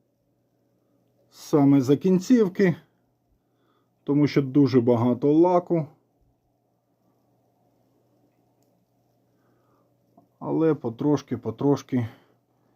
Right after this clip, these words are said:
я з цим впорався.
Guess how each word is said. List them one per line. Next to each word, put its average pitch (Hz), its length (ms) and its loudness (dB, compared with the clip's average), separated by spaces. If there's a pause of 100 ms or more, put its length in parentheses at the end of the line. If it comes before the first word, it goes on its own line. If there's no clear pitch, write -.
(260)
я 117 460 -2
з 110 200 -6
цим 107 460 -4
впорався. 107 1120 -6